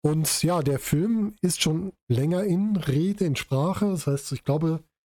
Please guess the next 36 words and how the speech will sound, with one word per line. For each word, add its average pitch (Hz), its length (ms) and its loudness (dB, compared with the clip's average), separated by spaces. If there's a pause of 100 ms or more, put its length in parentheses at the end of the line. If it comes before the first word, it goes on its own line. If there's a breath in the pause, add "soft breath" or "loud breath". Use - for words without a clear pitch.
(140)
mit 123 100 -2
der 143 80 2
dritten 160 260 0
Staffel 160 360 0
wurde 151 120 2
schon 156 120 0
mal 139 80 2
angekündigt, 147 420 0
dass 127 120 -2
ein - 100 -20
Film 131 200 0
kommen 208 300 0
sollte. 165 440 0 (540 loud breath)
Und 127 140 2
lange 170 240 0
Zeit 151 240 0
ist - 180 -2
da 147 40 4
nichts 127 200 -2
passiert, 165 420 0
aber 139 120 2
jetzt 151 180 -2
hat 139 120 0
Netflix 160 520 -2
halt 147 200 0
das - 160 -2
Ganze 135 420 -2
an 143 160 2
der 123 160 -2
Angel 165 300 0 (680)
und 123 160 0
wird 143 260 0
daraus 127 640 0
den 127 200 2
Film 113 260 0
produzieren. 156 540 0